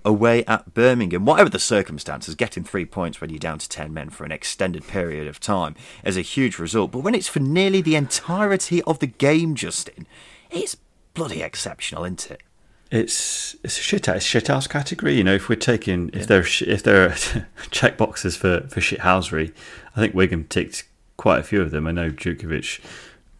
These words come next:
Speaker 2: you know, it's questionable. Um,
Speaker 1: He's never
Speaker 2: <laughs> whether
Speaker 1: a red card in a million
Speaker 2: No.
Speaker 1: years, is it? Let's be honest.
Speaker 2: <laughs> It was a dive. Um, but credit to, um,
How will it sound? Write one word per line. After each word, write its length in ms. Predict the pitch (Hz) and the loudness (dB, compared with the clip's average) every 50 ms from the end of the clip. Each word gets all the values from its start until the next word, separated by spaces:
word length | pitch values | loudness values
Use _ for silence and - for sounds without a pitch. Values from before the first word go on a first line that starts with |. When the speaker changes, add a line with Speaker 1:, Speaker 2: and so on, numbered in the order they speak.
| _ _ - - - - - - | _ _ -20 -20 -20 -20 -12 -10
Speaker 2:
you 80 | 78 76 | -8 -8
know, 100 | 85 92 - - _ - | -8 -10 -14 -18 _ -20
it's 80 | - - | -20 -12
questionable. 580 | - - 78 - - - 69 69 92 95 - - - - - - - - - | -6 -6 -6 -6 -6 -8 -8 -10 -10 -12 -12 -16 -18 -18 -18 -20 -14 -2 2
Um, 420 | 85 82 80 80 78 76 76 73 - - - - - - - - - - - - - | 4 4 6 4 4 0 -2 -6 -10 -18 -20 -20 -20 -20 -16 -14 -12 -10 -10 -2 -2
Speaker 1:
He's 260 | 143 - 113 95 98 | 0 0 0 0 0
never 100 | 87 - | 0 0
Speaker 2:
<laughs> 20 | 90 | 0
whether 160 | 87 80 85 | 0 0 0
Speaker 1:
a 40 | 80 | -4
red 120 | 78 - | -4 -4
card 240 | - 82 73 71 - | -2 -2 -2 -2 -4
in 80 | - | -8
a 40 | 76 | -6
million 280 | 85 82 76 73 76 - | -4 -4 -4 0 6 8
Speaker 2:
No. 120 | 107 90 - - - | 10 10 10 12 12
Speaker 1:
years, 120 | 165 143 | 10 10
is 60 | - - | 10 6
it? 60 | - | 0
Let's 160 | 80 76 - - | -4 -6 -6 -6
be 100 | - 78 | -6 -6
honest. 400 | - - - - - - - - - | -6 -6 -6 -6 -8 -8 -8 -12 -14
Speaker 2:
<laughs> 340 | - 143 160 - - - | -12 -12 -12 -12 -2 6
It 80 | - 127 | 10 10
was 120 | 113 98 | 10 10
a 60 | 90 - | 8 4
dive. 320 | - 73 78 76 - - - - - - - - - - | 2 0 0 0 -2 -8 -16 -18 -16 -16 -16 -16 -2 6
Um, 500 | - 98 98 95 92 90 90 87 82 - - - | 10 10 12 12 10 8 6 2 -2 -6 4 6
but 200 | 110 95 82 - | 6 6 6 6
credit 340 | - 110 104 101 87 - - | 8 8 10 10 8 4 2
to, 300 | - - 98 92 90 90 | 2 4 6 6 6 6
um, 460 | 87 87 87 85 85 78 - - - | 6 4 2 0 0 -2 -4 -8 -12